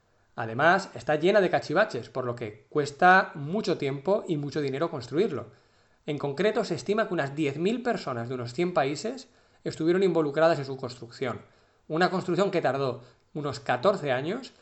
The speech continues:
y que costó unos cuatro mil millones de euros. Ahí queda eso.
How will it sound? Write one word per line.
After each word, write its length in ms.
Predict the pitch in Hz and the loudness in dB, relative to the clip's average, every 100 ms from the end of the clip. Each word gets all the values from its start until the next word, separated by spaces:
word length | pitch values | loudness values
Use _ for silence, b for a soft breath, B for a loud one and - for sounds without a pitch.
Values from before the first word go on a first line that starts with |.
| b b | b b
y 140 | 170 | 0
que 80 | 151 | 0
costó 420 | 131 - - 180 | -4 -6 0 0
unos 280 | 185 160 - | 0 -2 -4
cuatro 420 | - 156 139 143 | 0 4 4 2
mil 200 | 143 180 | 2 2
millones 400 | 160 143 139 131 | 2 -2 -4 -4
de 100 | 120 | -4
euros. 440 | 101 104 - - _ _ _ _ _ - | -6 -8 -12 -18 _ _ _ _ _ -4
Ahí 220 | 131 160 | 0 2
queda 300 | 156 123 104 | 2 0 -2
eso. 280 | 101 110 | -6 -14